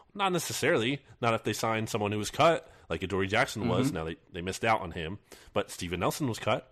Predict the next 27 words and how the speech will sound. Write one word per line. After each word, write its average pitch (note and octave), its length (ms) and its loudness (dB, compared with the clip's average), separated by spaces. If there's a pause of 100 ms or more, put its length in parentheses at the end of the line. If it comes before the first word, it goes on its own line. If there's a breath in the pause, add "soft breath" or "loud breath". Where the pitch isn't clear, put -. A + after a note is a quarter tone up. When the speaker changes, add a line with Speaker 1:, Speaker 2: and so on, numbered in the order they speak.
Speaker 1:
They G#2 100 -6
could E2+ 140 -10
sign E2+ 200 -4
him D#3 200 -2
potentially A2 500 -4
from A#2+ 140 -10
the F2 80 -4
Steelers. A2+ 460 -2
Like, F#2+ 180 -2 (420 soft breath)
I D#3+ 80 4
don't C3+ 100 4
know. A2 220 2 (260 soft breath)
Or B2+ 120 4
you C#3+ 80 4
could D3 100 -2
wait, E3+ 240 4
potentially. E2 480 -6
You F2+ 120 -10
could A2+ 140 -2
wait G#2 300 0
till A#2 420 2 (200)
Speaker 2:
Right, G2+ 180 -6
Speaker 1:
May G#2 120 2
Speaker 2:
after G#2+ 120 4
May, A2 320 0
Speaker 1:
or, G2 120 0
Speaker 2:
yeah, F2 240 -4